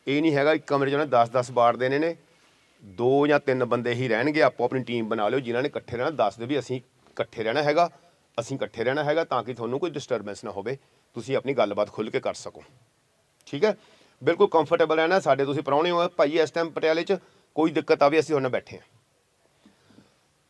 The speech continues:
ਲੇਡੀਜ਼ ਲਈ ਵਾਸ਼ਰੂਮ ਅੰਦਰ ਹੈਗਾ, ਮੈਡਮ ਅੰਦਰ ਤੁਸੀਂ ਜਾਣਾ, ਜਿਹੜੇ ਲੇਡੀਜ਼ ਨੇ ਘਰ ਦੇ ਅੰਦਰ। ਬਾਹਰ ਵਾਲਿਆਂ ਵਾਸਤੇ ਵੀਰੇ ਤੁਹਾਡੀ ਸਾਡੀ ਮਜਬੂਰੀ ਹੈ, ਅਸੀਂ ਮਾਫੀ ਮੰਗਦੇ ਹਾਂ ਉਸ ਗੱਲ ਦੀ।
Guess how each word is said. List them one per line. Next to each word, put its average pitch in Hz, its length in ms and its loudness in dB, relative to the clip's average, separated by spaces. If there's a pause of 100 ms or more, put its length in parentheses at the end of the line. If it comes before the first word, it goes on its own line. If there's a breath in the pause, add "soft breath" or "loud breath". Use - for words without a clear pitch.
(800)
ਲੇਡੀਜ਼ 143 440 0
ਲਈ 185 120 4
ਵਾਸ਼ਰੂਮ 143 480 2
ਅੰਦਰ 131 220 0
ਹੈਗਾ, 156 240 0 (760)
ਮੈਡਮ 143 260 0
ਅੰਦਰ 127 200 -2
ਤੁਸੀਂ 143 220 -8
ਜਾਣਾ, 143 200 0
ਜਿਹੜੇ 147 200 -6
ਲੇਡੀਜ਼ 131 280 -2
ਨੇ 185 140 -6 (500)
ਘਰ 135 140 2
ਦੇ 123 140 -2
ਅੰਦਰ। 120 240 -4 (420 soft breath)
ਬਾਹਰ 120 280 4
ਵਾਲਿਆਂ 147 260 4
ਵਾਸਤੇ 143 260 2
ਵੀਰੇ 143 220 2
ਤੁਹਾਡੀ 143 300 -4
ਸਾਡੀ 139 340 0 (840 soft breath)
ਮਜਬੂਰੀ 123 600 0
ਹੈ, 165 120 4 (520)
ਅਸੀਂ 135 340 -4
ਮਾਫੀ 123 320 2
ਮੰਗਦੇ 131 340 0
ਹਾਂ 143 80 6
ਉਸ 147 140 0
ਗੱਲ 151 200 4
ਦੀ। 170 220 -4